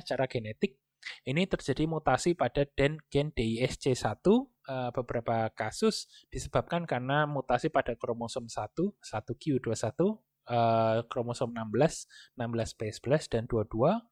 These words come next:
dua Q sebelas, serta adanya microdeletion atau penghapusan bagian kecil dari kromosom. Nah, ini adalah tiga hal yang, eh, sampai saat ini kita ketahui secara genetik berkontribusi terhadap,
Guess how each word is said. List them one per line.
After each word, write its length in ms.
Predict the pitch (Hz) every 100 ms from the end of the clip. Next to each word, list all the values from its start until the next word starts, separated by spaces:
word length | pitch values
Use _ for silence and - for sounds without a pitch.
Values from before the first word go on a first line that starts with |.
| -
dua 240 | 120 107
Q 320 | - 156 160
sebelas, 560 | - - 117 131 - - _ _ - - _ -
serta 400 | - - 160 139
adanya 400 | - 120 120 156
microdeletion 800 | 143 139 127 - 113 110 - 104 -
atau 160 | 117 160
penghapusan 640 | - 139 131 - - 160
bagian 320 | - 127 123
kecil 320 | 113 - 151 135
dari 240 | 120 131
kromosom. 560 | 120 110 107 - 107 107
Nah, 80 |
ini 160 | 143 185
adalah 240 | 139 139 - - - - -
tiga 320 | 139 - 123
hal 480 | - 156 190 220 214 _ -
yang, 480 | 151 156 151 143 143 _
eh, 320 | 135 127 123
sampai 320 | 123 151 143 135
saat 320 | - 127 135
ini 160 | 170
kita 240 | 156 - 135
ketahui 480 | - 123 117 123 170
secara 320 | - 127 123
genetik 480 | 123 107 - - _
berkontribusi 800 | - 117 120 113 120 - 120 156
terhadap, 480 | 147 117 104 143 -